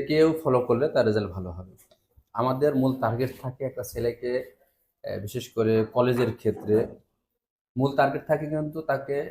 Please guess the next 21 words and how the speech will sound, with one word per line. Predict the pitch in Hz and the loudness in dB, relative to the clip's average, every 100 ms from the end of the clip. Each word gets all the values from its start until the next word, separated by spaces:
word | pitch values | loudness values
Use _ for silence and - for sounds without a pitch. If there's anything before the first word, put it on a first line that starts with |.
| - | -4
মেডিকেলে, | 117 110 110 113 131 - | -2 -2 -2 -2 -4 -6
বিশেষ | 110 107 110 | -8 -8 -6
করে | 110 | -4
সরকারি | 113 104 107 | -2 -4 -4
মেডিকেল, | 104 98 90 104 101 | -4 -6 -6 -4 -4
সরকারি | 101 98 95 98 | -6 -8 -8 -6
বিশ্ববিদ্যালয়, | 98 - 101 98 101 98 95 | -8 -8 -10 -6 -6 -6 -6
বুয়েট, | 98 98 98 98 - _ _ _ _ _ | -4 -4 -6 -10 -14 _ _ _ _ _
আহ, | 104 98 | -4 -4
রুয়েট, | 98 98 95 - | -2 -2 -2 -6
কুয়েট, | 107 101 98 95 | -4 -2 -2 -6
চুয়েট, | - 101 98 - - | -6 -4 -4 -6 0
এগুলোতে | 147 160 165 180 156 | 2 2 -2 -2 -2
ভর্তি | 127 127 | -4 -4
করানো | 131 123 123 - - | -6 -6 -8 -12 -18
হচ্ছে | 107 120 | -12 -8
আমাদের | 120 110 | -8 -4
মূল | 104 110 | -2 -2
টার্গেট | 110 82 - _ _ _ _ _ _ _ _ _ - | -4 -12 -16 _ _ _ _ _ _ _ _ _ 4
কলেজের | 131 107 - | 6 4 -2
ক্ষেত্রে। | - - | -12 -20